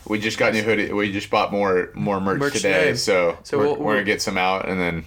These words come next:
Speaker 1: we'll send him one.
Speaker 2: Yeah, so that, that was really cool. It was the first time, I don't know, I didn't feel like a celebrity, but
Speaker 1: Right.
Speaker 2: I just wanted to be, I just wanted
Speaker 1: Notice, I mean,
Speaker 2: Yeah.
Speaker 1: notice the brand.
Speaker 2: But he was
Speaker 1: That's
Speaker 2: a cool dude. He was like, "No, man, like,
Speaker 1: brand recognition.
Speaker 2: like, I want, I wanna pay full price for it."
Speaker 1: That's so cool.
Speaker 2: It was pretty cool.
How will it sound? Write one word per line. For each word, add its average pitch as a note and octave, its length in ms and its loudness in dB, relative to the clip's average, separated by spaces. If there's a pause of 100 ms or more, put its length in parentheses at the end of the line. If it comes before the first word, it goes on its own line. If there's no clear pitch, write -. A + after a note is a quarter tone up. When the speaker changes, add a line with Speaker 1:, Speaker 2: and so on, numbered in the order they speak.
Speaker 1:
we'll E2+ 140 -2
send F#2+ 200 0
him G2 100 -2
one. D#2 300 -6
Speaker 2:
Yeah, D3+ 360 -6
so A#2+ 380 -2
that, B2+ 400 -2
that C3+ 180 2
was C3 120 -4
really C#3+ 280 2
cool. D3 160 -2
It - 20 2
was C3 60 -2
the C3 80 -2
first D#3+ 300 -4
time, D3 440 -2
I C#3+ 100 -4
don't A2 120 -2
know, G#2+ 100 -8
I A2 80 -6
didn't A2+ 160 -8
feel A2+ 140 0
like A2 120 -4
a A2+ 40 -10
celebrity, A#2+ 420 0
but A2+ 380 -2
Speaker 1:
Right. D#3+ 200 2
Speaker 2:
I D3 120 2
just C#3 160 -4
wanted C3+ 180 2
to A#2+ 60 -4
be, B2 280 0
I A#2+ 200 -2
just G#3 160 -4
wanted A#2 180 0
Speaker 1:
Notice, A#2+ 340 0
I G3 60 0
mean, G3+ 140 0
Speaker 2:
Yeah. C#4 140 2
Speaker 1:
notice A#2+ 200 0
the G2+ 60 -2
brand. F#2 520 -2
Speaker 2:
But E3+ 220 0
he A3+ 100 0
was C4+ 120 2
Speaker 1:
That's G#3 100 0
Speaker 2:
a - 60 -4
cool G#3+ 120 4
dude. G#3+ 200 -2
He G3 80 2
was F3+ 100 0
like, C#3+ 160 -2
"No, D#3 240 -8
man, D3+ 220 -4
like, C3+ 120 -2
Speaker 1:
brand F#2+ 300 2
recognition. F2+ 580 -2
Speaker 2:
like, B2 180 -2
I D3+ 100 0
want, D#3+ 400 -2
I B2+ 100 -8
wanna C#3 220 -4
pay C#3 140 -2
full C3 180 -6
price C3 300 -2
for - 80 0
it." G2+ 80 2
Speaker 1:
That's - 120 -2
so G2 220 0
cool. E2 400 -6
Speaker 2:
It - 20 -10
was C3+ 120 -8
pretty F3 220 0
cool. F3 220 0